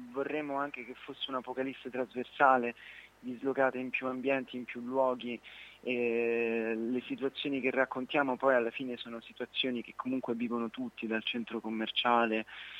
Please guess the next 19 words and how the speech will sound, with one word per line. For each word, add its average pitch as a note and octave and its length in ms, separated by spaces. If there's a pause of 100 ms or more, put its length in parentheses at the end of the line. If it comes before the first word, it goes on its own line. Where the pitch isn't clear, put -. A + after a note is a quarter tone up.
(140)
alla A#2 240
mattanza A#2 880
dei A#2 180
laureati, A#2 720
ehm, A2 1120
quindi, A2+ 480 (720)
eh, A2+ 440
quindi B2 260
questo. B2 280
A - 20
noi E3+ 120
serviva, C3+ 380
diciamo, C3+ 380
un C#3 120
serbatoio B2+ 880 (140)
narrativo C#3 800
all'interno B2+ 580
del B2 180
quale C3+ 480